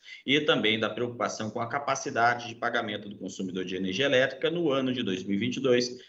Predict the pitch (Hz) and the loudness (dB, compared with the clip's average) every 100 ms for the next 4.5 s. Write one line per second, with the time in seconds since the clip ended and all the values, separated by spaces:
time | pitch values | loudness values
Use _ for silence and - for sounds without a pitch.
0 | _ 175 165 139 131 127 131 127 - 117 | _ 4 4 4 -2 -8 -10 -10 -2 0
1 | 120 117 117 123 120 110 107 107 104 101 | 0 0 0 0 0 -2 -2 -6 -6 -2
2 | 107 101 120 131 95 90 90 104 127 139 | -2 -2 -2 0 0 0 0 0 0 -2
3 | - - - 117 120 120 - 165 - 127 | -8 -12 -4 2 4 2 -2 -4 -2 0
4 | 123 123 - - - | 2 2 -2 -6 -14